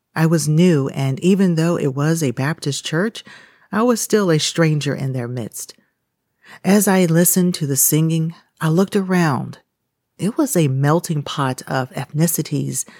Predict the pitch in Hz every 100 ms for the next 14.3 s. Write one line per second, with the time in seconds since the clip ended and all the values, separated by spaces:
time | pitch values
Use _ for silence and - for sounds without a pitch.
0 | _ _ 147 135 170 202 208 202 - 165
1 | 185 170 156 151 156 160 - 147 139 156
2 | 156 117 - _ _ _ _ _ _ -
3 | - - 180 165 143 175 165 127 147 165
4 | 175 147 135 170 180 160 123 117 135 165
5 | 170 - 127 127 151 190 185 - - _
6 | _ _ _ - 202 180 143 160 220 214
7 | - 151 135 127 - 151 156 165 147 143
8 | 135 143 160 135 120 131 123 135 131 156
9 | 139 123 127 _ _ _ _ _ _ _
10 | _ 160 143 147 156 165 196 202 147 127
11 | 131 _ _ _ _ _ _ _ - -
12 | 208 262 214 208 202 - 170 180 175 175
13 | _ _ _ - 175 175 185 226 - 110
14 | 117 - -